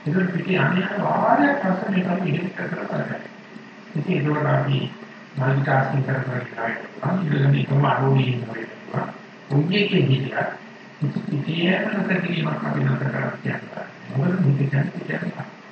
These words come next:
ඒක ගියාට පස්සේ නික්ලේශී අරමුණට, නිර්මල අරමුණට, ක්ෂේමයට ගන්න පුළුවන් තුන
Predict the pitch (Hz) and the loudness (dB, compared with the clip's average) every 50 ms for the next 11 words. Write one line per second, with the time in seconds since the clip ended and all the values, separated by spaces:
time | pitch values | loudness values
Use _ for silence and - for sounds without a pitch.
0 | - - - - - - - - - - - - - - - - - - - - | -20 -20 -20 -20 -20 -20 -20 -20 -20 -20 -20 -20 -20 -20 -20 -20 -20 -20 -20 -20
1 | - - - - - 147 143 180 143 135 139 143 175 - - - - - 202 - | -20 -20 -12 -8 -4 -2 0 0 2 2 2 2 4 4 2 2 2 2 0 0
2 | 135 123 - - - 131 139 - - - - 180 175 165 143 - - 170 143 127 | 0 0 -2 -2 -2 0 2 2 2 0 0 0 0 2 2 0 0 0 0 0
3 | 123 131 139 151 165 180 185 185 - - - - - - - - - - - - | 0 0 0 0 2 2 2 0 0 -2 -6 -8 -10 -14 -16 -18 -20 -12 -4 2
4 | - 98 139 143 151 151 151 151 - - - - 127 135 139 156 165 175 170 - | 4 4 4 4 4 0 0 0 0 0 0 0 0 0 2 2 2 0 0 -2
5 | - - - - - - - - - - - - - - - - - - - - | -4 -6 -8 -10 -10 -14 -16 -18 -20 -20 -20 -20 -16 -12 -12 -10 -10 -10 -12 -14
6 | - - - - - - 135 143 165 170 175 175 180 180 170 135 123 127 135 147 | -14 -18 -8 -4 0 4 4 4 4 4 2 2 0 0 0 0 2 2 2 4
7 | 175 185 185 226 226 - 185 143 135 - 135 - - - - - | 4 4 2 2 2 2 2 2 2 2 0 -2 -2 -2 -4 -4